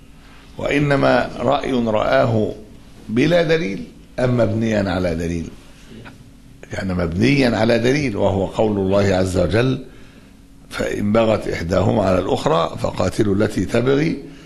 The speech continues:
حتى تفيء إلى أمر الله". وقال النبي صلى الله عليه وسلم: "تخرج، تخرج مارقة أو تمرق مارقة على حين في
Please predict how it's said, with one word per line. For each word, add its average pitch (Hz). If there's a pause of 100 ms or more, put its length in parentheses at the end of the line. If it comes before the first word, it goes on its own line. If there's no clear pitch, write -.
(100)
حتى 110
تفيء 110
إلى 120
أمر 123
الله". 127 (800)
وقال 113
النبي 107
صلى 98
الله 78
عليه 113
وسلم: 139
"تخرج، 98 (240)
تخرج 92
مارقة 92 (500)
أو -
تمرق 101
مارقة 101
على 92
حين 98
في 85